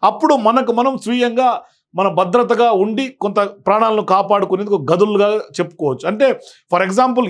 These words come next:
ఇంట్లో కూడా ఏదైనా సేఫెస్ట్ రూమ్స్ ఏవైనా ఉంటే ఆ రూమ్స్లో కూడా వెళ్ళి దాబెట్టుకోవచ్చు.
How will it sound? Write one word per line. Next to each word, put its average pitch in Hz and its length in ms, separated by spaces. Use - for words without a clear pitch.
ఇంట్లో 269 280
కూడా 254 180
ఏదైనా 269 260
సేఫెస్ట్ 262 480
రూమ్స్ 247 320
ఏవైనా 220 200
ఉంటే 240 140
ఆ 233 100
రూమ్స్లో 233 360
కూడా 214 160
వెళ్ళి 220 140
దాబెట్టుకోవచ్చు. 196 640